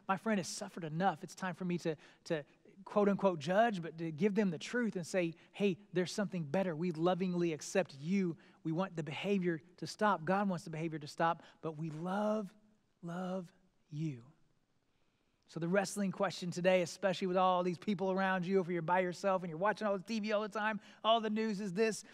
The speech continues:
is where is Jesus calling you to show loving acceptance?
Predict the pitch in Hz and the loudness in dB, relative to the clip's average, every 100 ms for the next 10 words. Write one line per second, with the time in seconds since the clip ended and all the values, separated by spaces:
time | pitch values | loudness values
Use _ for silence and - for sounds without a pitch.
0 | - - 214 202 196 190 240 240 247 220 | -20 0 4 6 4 6 10 12 10 8
1 | 226 170 151 233 196 226 - - 226 233 | 2 0 4 4 4 0 2 4 6 6
2 | 226 226 240 247 226 208 - 220 214 226 | 4 4 6 6 4 2 2 2 4 4
3 | 226 226 226 208 247 226 196 175 127 | 2 2 0 0 0 0 0 -4 -6